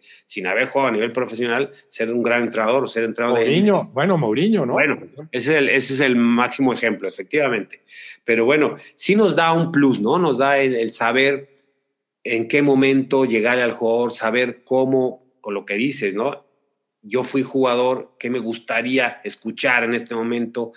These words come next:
Speaker 2: Sí.
Speaker 1: ¿Qué me gustaría, no me gustaría escuchar? ¿Qué, cómo estoy de sensible? ¿Qué, qué debo, qué no? Eso, eso, eso, ese detalle fino es lo que hace quizá la diferencia entre los que jugaron y los que no lo hicieron, ¿no? No significa nada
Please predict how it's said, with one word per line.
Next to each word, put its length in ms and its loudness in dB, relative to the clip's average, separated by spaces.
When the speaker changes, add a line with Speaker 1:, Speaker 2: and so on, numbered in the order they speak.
Speaker 2:
Sí. 140 -2
Speaker 1:
¿Qué 180 2
me 140 -2
gustaría, 480 -4
no 400 0
me 60 4
gustaría 280 0
escuchar? 580 -2
¿Qué, 240 -8
cómo 280 2
estoy 240 0
de 80 -2
sensible? 720 -4
¿Qué, 180 -6
qué 140 -4
debo, 340 -2
qué 140 -4
no? 180 -4
Eso, 460 -4
eso, 320 -4
eso, 340 -6
ese 240 -2
detalle 580 0
fino 380 0
es 160 -2
lo 140 -2
que 100 0
hace 240 -2
quizá 580 -4
la 140 -6
diferencia 500 -4
entre 140 -4
los 140 -10
que 180 -12
jugaron 400 -6
y 60 -6
los 160 -10
que 100 -10
no 100 -10
lo 80 -12
hicieron, 460 -6
¿no? 240 -18
No 160 -10
significa 500 -6
nada 460 -2